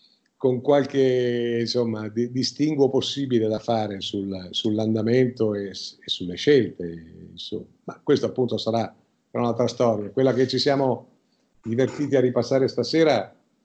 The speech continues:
è, è, è una storia che poi, per carità, non è che non abbiamo più rivissuto partite così, perché il, il capolavoro dell'Italia col Brasile dell'ottantadue va persino oltre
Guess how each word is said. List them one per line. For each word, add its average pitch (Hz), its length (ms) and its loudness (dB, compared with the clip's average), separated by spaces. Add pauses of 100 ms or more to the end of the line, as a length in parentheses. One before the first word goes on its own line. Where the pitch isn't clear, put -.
(220)
è, 107 1160 -4
è, 127 140 -4
è 127 180 -4
una 135 160 2
storia 135 400 4
che 117 280 2
poi, 139 160 2
per 117 120 -2
carità, 113 380 -2
non 110 160 -4
è 123 40 0
che 131 100 -2
non 123 100 -2
abbiamo 113 420 0
più 143 160 -2
rivissuto 135 500 -2
partite 123 360 2
così, 120 240 0
perché 107 240 -6
il, 104 140 -4 (100)
il - 140 -20
capolavoro 123 600 4
dell'Italia 120 560 2
col 113 120 -2
Brasile 117 560 0
dell'ottantadue 107 1040 2 (1000)
va 120 200 -2
persino 127 460 0
oltre 120 580 2